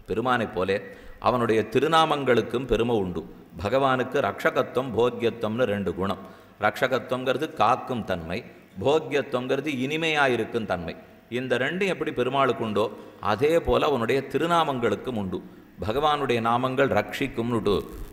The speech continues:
தொண்டரடிப்புடியாழ்வார் முதல் பாசுரத்துல சாதித்தார். திருமாலையில் "காவலில் புலனை வைத்து கலிதன்னை கடக்க பாய்ந்து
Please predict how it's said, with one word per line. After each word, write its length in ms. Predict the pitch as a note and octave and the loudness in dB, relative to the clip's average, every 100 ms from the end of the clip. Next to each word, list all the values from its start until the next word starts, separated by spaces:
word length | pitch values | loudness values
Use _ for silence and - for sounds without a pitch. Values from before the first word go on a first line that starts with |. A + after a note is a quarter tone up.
| - | -6
தொண்டரடிப்புடியாழ்வார் 920 | A#2+ A#2+ D3 C3+ C3 A#2 A2+ A2 A#2 C3 | -2 2 2 0 0 0 0 2 0 0
முதல் 360 | A2 D3 E3 | 0 0 0
பாசுரத்துல 560 | C3 A#2 A2+ G2+ A2 C3+ | 0 0 0 -2 -2 -2
சாதித்தார். 460 | A2 G#2+ F#2+ F2 - - - - - - - - - - | -2 -2 -4 -4 -4 -12 -20 -20 -20 -20 -20 -20 -20 -4
திருமாலையில் 600 | G#2 A2+ G#2 F2 E2+ A#2+ - - - - | -2 0 0 0 -2 -4 -8 -18 -20 -2
"காவலில் 560 | G#2 C#3 D3+ C#3 A#2 | 2 4 4 2 4
புலனை 340 | A2 A2 B2+ B2+ | 4 4 2 0
வைத்து 340 | A2+ A2+ - G#2 G2 | 0 -2 -2 -2 0
கலிதன்னை 540 | F#2+ B2 A#2+ A#2 G#2+ G#2 | 0 0 0 0 -2 -4
கடக்க 460 | - F#2 A2+ - A2 | -2 0 0 0 -4
பாய்ந்து 520 | - E2+ G2 C3 C3 | 0 -2 -2 -2 -4